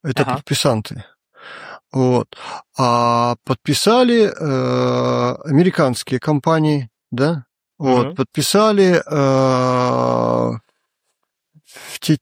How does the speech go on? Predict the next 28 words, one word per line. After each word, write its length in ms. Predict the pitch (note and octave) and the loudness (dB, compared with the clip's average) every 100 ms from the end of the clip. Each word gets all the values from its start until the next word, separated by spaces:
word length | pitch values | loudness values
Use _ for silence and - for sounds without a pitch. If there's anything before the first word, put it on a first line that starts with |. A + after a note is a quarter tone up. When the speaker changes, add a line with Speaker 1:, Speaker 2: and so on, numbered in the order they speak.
| _ | _
Speaker 1:
те, 220 | - C#3+ A#2+ - - | 0 0 0 -10 -2
те 160 | E3+ | 2
же 140 | C#3+ C#3+ | 2 2
самые, 640 | F3 D#3 C#3+ C3+ C3 B2+ | 2 2 4 4 4 2
э, 100 | - | -2
в 1600 | B2+ A#2 A2+ A2+ A2+ A2+ A2+ A2+ A#2 A#2 B2+ A#2 - - - - | -2 0 2 2 2 2 2 0 -2 -6 -10 -12 -14 -20 -18 -4
европейские 720 | C3+ D3+ D3+ - B2+ A#2+ - B2 | 2 2 2 0 0 0 -2 -2
компании, 560 | C3+ A#2 B2 A#2+ A2+ A2 | -2 -2 0 0 0 -2
допустим, 540 | G#2+ - A#2 C3+ A2+ | -6 -6 -6 -4 -4
Speaker 2:
Ага. 80 | A2 | -4
Speaker 1:
да? 140 | D#3 - - - - - - - | -4 -6 -14 -16 -18 -20 -10 -2
Ну 120 | D#3 | 2
вот 260 | E3+ - - | 2 -2 -14
китайцев 500 | D3+ G3 A3 - - | 0 2 2 -2 -2
я 120 | D3 | -2
тут 200 | - C#3+ | -2 -6
<laughs> 1000 | - - - - - C3 - - C#3 - | -6 -6 -4 -4 -4 -6 -6 -6 -4 0
не 80 | D3 | 0
вижу. 280 | A#2+ A2+ - - - _ _ _ _ | 2 -2 -4 -14 -18 _ _ _ _
Speaker 2:
По 100 | A#2+ | -6
каким-то 580 | B2+ A#2+ A#2+ A2+ A#2 A2 - - | -4 -4 -4 -2 0 -2 -6 -4
непонятным 580 | B2+ D3+ D3+ C3+ B2 | -2 0 0 0 -2
причинам. 600 | A2+ B2 - A#2 G2 F#2+ _ - | -2 -4 -4 -6 -6 -12 _ -4
Даже 220 | B2 A#2 | -2 0
не 80 | A#2+ | -2
знаю, 200 | B2 C3 - | 0 -2 -2
почему. 260 | - B2+ | -6 -2
Speaker 1:
Да. 380 | A#2+ G#2+ F#2+ | -2 -2 -6